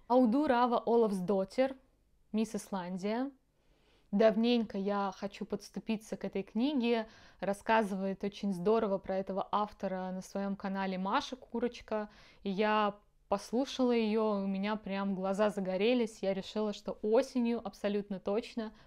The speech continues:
прочитаю «Мисс Исландию». Здесь у нас по сюжету девушка по имени Гекла,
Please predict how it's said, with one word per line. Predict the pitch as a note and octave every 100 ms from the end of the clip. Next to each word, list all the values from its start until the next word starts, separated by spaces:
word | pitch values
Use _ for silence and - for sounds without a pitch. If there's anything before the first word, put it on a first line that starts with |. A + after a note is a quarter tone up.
| -
прочитаю | G3+ - G3+ - G#3 A3
«Мисс | G3+ G#3+ G#3+
Исландию». | G3+ G3+ F#3 F3+ F3 F3 E3+ - - - - - - -
Здесь | G3 D4+ C#4+
у |
нас | B3+
по | B3+ G#3+
сюжету | A3+ G#3 C#4+ C4+ C4 A#3+ A3+ A3+ A3 A3 - - - - _
девушка | F#3+ G#3 C4 B3+ - G#3+
по | G#3
имени | G#3+ A3 G#3+
Гекла, | F#3 E3 A3 B3 - C#4 C4+